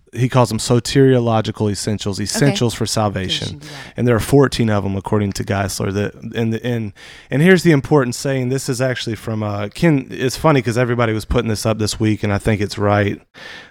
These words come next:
Speaker 1: like, right on point. And it says, um, ah, having trouble opening this, but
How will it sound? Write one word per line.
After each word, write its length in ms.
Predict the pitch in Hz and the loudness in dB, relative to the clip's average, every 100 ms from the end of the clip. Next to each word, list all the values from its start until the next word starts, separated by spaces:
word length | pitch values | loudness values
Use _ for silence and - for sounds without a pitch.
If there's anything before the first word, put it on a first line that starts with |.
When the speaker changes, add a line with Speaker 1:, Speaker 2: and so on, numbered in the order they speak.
| - | 2
Speaker 1:
like, 320 | 110 98 - - - - - - _ | 2 2 -2 -18 -20 -18 -14 -14 _
right 300 | 107 117 117 | 0 4 6
on 160 | 110 104 | 4 4
point. 400 | - 113 104 - | 2 2 2 0
And 160 | 110 | -2
it 60 | 104 | -2
says, 420 | - 113 107 95 | 0 2 2 0
um, 360 | 101 95 95 87 | 0 -2 -4 -6
ah, 380 | 110 104 92 - - | -2 0 -2 -8 -12
having 180 | - 113 | -8 -6
trouble 260 | 95 104 98 | -2 0 2
opening 380 | 101 98 95 95 | 2 2 2 2
this, 180 | 95 | 0
but 300 | - 101 - | 2 2 2